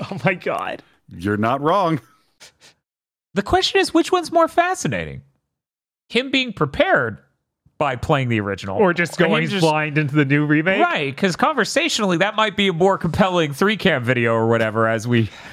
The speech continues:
Speaker 2: That does sound like a lot of fun.
Speaker 3: Yeah. Hmm.
Speaker 1: Will all the doors return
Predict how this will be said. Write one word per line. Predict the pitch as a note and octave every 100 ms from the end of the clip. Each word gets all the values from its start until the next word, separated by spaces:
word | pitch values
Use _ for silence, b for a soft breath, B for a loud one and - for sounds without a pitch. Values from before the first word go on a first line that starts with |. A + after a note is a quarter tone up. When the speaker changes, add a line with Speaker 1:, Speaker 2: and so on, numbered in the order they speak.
| B B -
Speaker 2:
That | B2+
does | C3+ A#2
sound | - G#2+ G#2
like | G#2
a |
lot | G2+ G2
of | -
fun. | G#2 G#2 -
Speaker 3:
Yeah. | C#3+ B2 A#2 A2+ A2+ B B _ _ _ _ _
Hmm. | G#3+ D#3 F#2+ - _ _ _ _ _ _ _ _ _ _ C#3 E3+
Speaker 1:
Will | F#3+
all | G3 G3+
the | A3+ E3+
doors | F3 F3 D3 B2 -
return | C#3+ C3+ - D3+ F#2 E2+